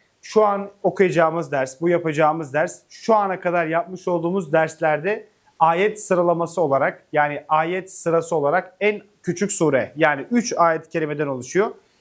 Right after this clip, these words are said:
Hatta Kevser suresi ile alakalı da çok mucizeler de ifade ediliyor. On kelime. Kur'an, Kevser suresi on kelimeden oluşuyor kıymetli arkadaşlar. Her biri,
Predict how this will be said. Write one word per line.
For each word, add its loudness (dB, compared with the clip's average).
Hatta 2
Kevser 2
suresi -4
ile 2
alakalı 0
da -4
çok -2
mucizeler 0
de -6
ifade -2
ediliyor. 0
On 2
kelime. -8
Kur'an, 2
Kevser 2
suresi -4
on 2
kelimeden 0
oluşuyor -4
kıymetli -2
arkadaşlar. 0
Her 2
biri, 0